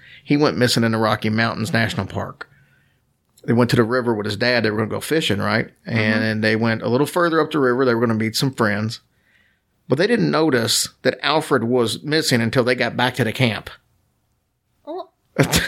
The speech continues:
Speaker 2: the hell? Did they not pay attention to their kids?
Speaker 1: Apparently not. The next day,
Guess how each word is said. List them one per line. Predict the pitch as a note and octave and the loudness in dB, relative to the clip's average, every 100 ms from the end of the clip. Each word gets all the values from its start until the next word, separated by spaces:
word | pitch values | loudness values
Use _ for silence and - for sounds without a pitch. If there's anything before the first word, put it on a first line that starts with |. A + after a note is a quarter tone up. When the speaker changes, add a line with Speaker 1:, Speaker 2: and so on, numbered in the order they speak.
| - _ | -6 _
Speaker 2:
the | - - A4+ A#4+ C5+ | -6 -2 -2 0 2
hell? | G#3 - | 2 0
Did | G#3+ | 0
they | B3 | 0
not | E4+ A#4+ | 0 -2
pay | A#4 A#4 | 0 -2
attention | A4+ D#4+ E4+ F4+ | 0 -4 -2 -2
to | |
their | C4+ G#3+ | -2 -2
kids? | C4 D4+ G#4 A4+ - | 0 0 0 -2 -6
Speaker 1:
Apparently | - G#2+ - C3 | -2 -2 0 0
not. | D3+ G#2+ - _ _ _ - - _ _ _ | 0 -2 -10 _ _ _ -20 -20 _ _ _
The | - | 0
next | C3 C3+ D3+ G3 E3+ D3+ | 2 2 2 2 -2 0
day, | D3+ A#2+ G2+ G#2+ | 2 2 0 -4